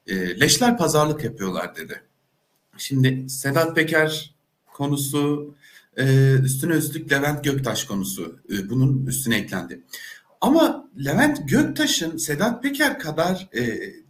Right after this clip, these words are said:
belki de Sedat Peker'den daha fazla pazarlık yapabilecek bir, e, yönü olduğu düşünülüyor. Çünkü daha fazla şey biliyor ya da,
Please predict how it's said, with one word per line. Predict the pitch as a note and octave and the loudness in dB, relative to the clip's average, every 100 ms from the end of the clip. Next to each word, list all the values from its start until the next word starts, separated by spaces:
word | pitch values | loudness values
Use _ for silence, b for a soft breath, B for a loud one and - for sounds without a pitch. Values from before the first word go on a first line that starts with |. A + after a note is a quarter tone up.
| - | -4
belki | B3+ C#4 | -2 0
de | D4 | -2
Sedat | - A#3 | 0 0
Peker'den | C#4+ C#4 F#3 C#3 | 0 0 0 0
daha | D3+ B3 | 0 0
fazla | D4 - - | 0 0 -4
pazarlık | C#3+ D3+ E3 B3 | -4 -2 -2 -2
yapabilecek | F#3 A3+ G#3+ E3+ D#3+ G#3+ | -4 -2 0 0 -4 -4
bir, | G3+ G3+ - B B B | -6 -6 -10 B B B
e, | - G3+ F#2+ F#2+ - G#2+ | -4 -2 -2 -4 -10 -2
yönü | C3+ A#3 | 4 6
olduğu | E4 D#4+ A3+ F#3+ B2+ | 6 4 4 2 0
düşünülüyor. | - - F#2+ F2+ E2+ - | -2 -4 -6 -6 -12 -10
Çünkü | F#3 A#3+ - | -8 -8 -4
daha | - | 0
fazla | D#4+ C#4 - B2 C2 - | 2 2 2 0 -2 -6
şey | - C#3 A2 | -4 -2 -2
biliyor | - F#2+ F#2+ | -4 -4 -2
ya | A#2 | -2
da, | B2+ C3 | -2 -4